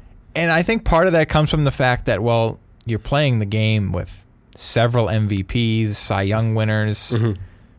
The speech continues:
Speaker 1: none of which are really proven playoff performers, but whatever. Like, you're, you're coming up, you know you're gonna come up to a ball club that has a chance to win every game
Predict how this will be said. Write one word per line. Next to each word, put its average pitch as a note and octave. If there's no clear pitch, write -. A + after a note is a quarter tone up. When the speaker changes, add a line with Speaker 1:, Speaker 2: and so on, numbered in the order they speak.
Speaker 1:
none F#3
of F#3+
which D#3
are C3+
really A#2+
proven A2+
playoff A2
performers, A#2
but C#3
whatever. C#3+
Like, D3
you're, E3+
you're E3
coming F3
up, D#3
you D#3+
know D#3+
you're G#3+
gonna D#3+
come C3
up B2+
to B2+
a G#2
ball F#2+
club C3+
that C3+
has C#3
a B2
chance C3+
to A#2
win A#2
every A#2
game G#2+